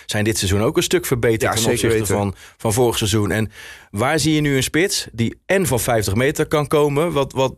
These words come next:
Speaker 1: ja, dat is levensge-, het lijkt mij niet lekker als verdediger als je weet dat hij ieder moment bij je kan vertrekken. Maar ook,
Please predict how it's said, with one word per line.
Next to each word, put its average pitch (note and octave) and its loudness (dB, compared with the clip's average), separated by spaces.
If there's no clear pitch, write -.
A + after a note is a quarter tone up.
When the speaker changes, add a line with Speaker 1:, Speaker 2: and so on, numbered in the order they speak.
Speaker 1:
ja, - -4
dat A#2 0
is A#2 -2
levensge-, D3 0
het A#2+ -2
lijkt D#3 2
mij E3+ 2
niet F#3+ 2
lekker G#3 0
als A#2+ 2
verdediger G#2 2
als G#2+ 2
je A#2 0
weet A#2+ 2
dat G#2+ -2
hij - -2
ieder A#2+ 2
moment A2 0
bij G#2 0
je G2+ 0
kan G2+ -2
vertrekken. G2 -2
Maar B2+ 2
ook, F3 0